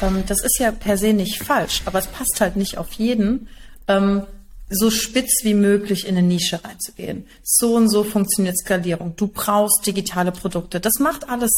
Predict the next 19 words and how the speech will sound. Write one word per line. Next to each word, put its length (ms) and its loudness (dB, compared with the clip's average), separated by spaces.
Sinn, 320 2
aber 320 0
eben 240 2
nicht 260 2
für 120 0
jeden. 540 2
Und, 360 4
ähm, 160 2
viele 300 2
laufen 400 2
dann 220 2
halt 160 -2
den 160 0
Weg 180 0
und 140 0
merken 500 0
auf 160 -2
dem 220 -2
Weg, 320 0